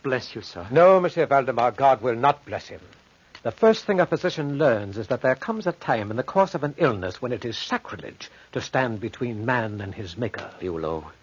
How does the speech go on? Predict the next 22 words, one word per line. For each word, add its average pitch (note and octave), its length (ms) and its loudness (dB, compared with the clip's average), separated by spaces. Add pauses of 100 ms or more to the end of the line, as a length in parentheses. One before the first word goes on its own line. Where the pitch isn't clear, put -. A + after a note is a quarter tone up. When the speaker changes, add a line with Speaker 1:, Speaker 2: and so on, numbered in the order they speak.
(500)
Speaker 3:
please B2 520 2
do G#2 160 -6
not G2 240 -2
dress F#2 340 -4
up F#2 180 -2
your F#2+ 200 0
lack F2+ 320 -6
of F2+ 300 -8
medical G2 580 -2
knowledge F#2 560 0
in G2 100 -4
the G2+ 80 0
cloak A#2+ 380 2
of A#2 100 2
a C3 80 2
sermon. D3+ 540 2
Speaker 2:
I D3 180 2
tell E3 260 -4
you, D3+ 160 0
sermon F3 460 4
or D3 100 4
not, F3 240 4